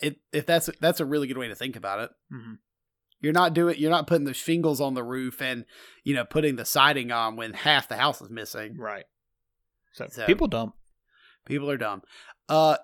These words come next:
Speaker 1: and in something that literally everyone saw coming, Google is shutting down Stadia in <laughs> January twenty twenty-three.
Speaker 2: I c-, I could have told you this. It's like the, uh, what was that, like, oh, it was, like, an app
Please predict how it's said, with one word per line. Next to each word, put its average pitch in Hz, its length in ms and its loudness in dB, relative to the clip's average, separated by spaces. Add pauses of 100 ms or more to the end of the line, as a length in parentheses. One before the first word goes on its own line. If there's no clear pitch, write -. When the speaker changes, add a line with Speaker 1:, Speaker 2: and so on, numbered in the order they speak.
Speaker 1:
and 170 400 4
in 160 160 0
something 180 400 0
that 143 220 0
literally 175 840 2
everyone 147 460 4
saw 120 240 -2
coming, 120 420 -6
Google 196 340 4
is 151 120 2
shutting 170 340 0
down 160 280 4
Stadia 139 600 0
in 123 180 -6
<laughs> 123 120 -2
January 135 680 2
twenty 131 300 -6
twenty-three. 113 600 -8
Speaker 2:
I - 220 -10
c-, - 100 -10 (1000)
I 127 100 -2
could 123 140 -6
have 110 80 -8
told 104 240 -10
you 104 100 -10
this. 101 320 -6 (840)
It's 131 180 -6
like 120 220 -4
the, 120 200 -4
uh, 110 160 -2 (100)
what 175 120 0
was 330 140 -2
that, 320 200 2
like, 139 320 0 (1080)
oh, 131 160 -4
it - 40 2
was, 143 120 -2
like, 165 120 0
an 123 200 -6
app 117 340 2